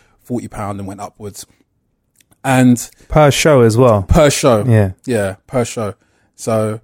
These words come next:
Speaker 1: is it per show?
Speaker 2: Was it a mo-, I don't know. Every
Speaker 1: Monthly.
Speaker 2: sh-,
Speaker 1: Yeah,
Speaker 2: monthly,
Speaker 1: monthly,
Speaker 2: okay.
Speaker 1: yeah, monthly subs, yeah. So, um, I remember going to the first radio meeting. So it's,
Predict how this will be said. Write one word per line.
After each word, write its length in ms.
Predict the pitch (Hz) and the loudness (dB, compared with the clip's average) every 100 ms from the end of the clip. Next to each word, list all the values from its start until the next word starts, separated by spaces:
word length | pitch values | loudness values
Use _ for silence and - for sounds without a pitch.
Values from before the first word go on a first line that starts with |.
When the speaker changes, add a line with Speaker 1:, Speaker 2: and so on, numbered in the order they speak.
| _ _ - | _ _ -16
Speaker 1:
is 80 | |
it 60 | - | -10
per 140 | 302 | -8
show? 280 | 311 403 415 415 _ _ _ _ _ _ _ _ _ | -6 -2 -2 -2 _ _ _ _ _ _ _ _ _
Speaker 2:
Was 160 | 131 113 | -4 -2
it 60 | 147 | 2
a 40 | |
mo-, 160 | 123 143 | 2 2
I 100 | 143 | 0
don't 140 | 131 | 2
know. 180 | 131 131 | 4 4
Every 200 | 117 107 | 4 4
Speaker 1:
Monthly. 440 | 240 262 - 151 - | 2 2 2 0 0
Speaker 2:
sh-, 40 | 143 | 0
Speaker 1:
Yeah, 120 | 156 | 2
Speaker 2:
monthly, 60 | |
Speaker 1:
monthly, 300 | 175 185 113 | 2 2 2
Speaker 2:
okay. 40 | 151 | 2
Speaker 1:
yeah, 40 | |
monthly 300 | 147 170 147 | 2 2 0
subs, 260 | 135 120 110 | -2 -2 -4
yeah. 160 | 113 101 _ _ - | -6 -8 _ _ -8
So, 420 | - 139 131 123 _ _ _ _ - | 0 4 4 2 _ _ _ _ 0
um, 520 | 135 131 127 131 127 _ _ _ _ - | 2 4 6 4 2 _ _ _ _ -4
I 40 | |
remember 200 | 175 208 | 2 4
going 240 | 190 175 160 | 4 4 2
to 80 | 160 | 0
the 60 | |
first 380 | 143 185 175 165 | 0 2 4 2
radio 300 | 160 156 143 | 2 2 4
meeting. 240 | 131 131 135 | 2 2 0
So 240 | 160 151 | 2 2
it's, 260 | 165 - | 0 -6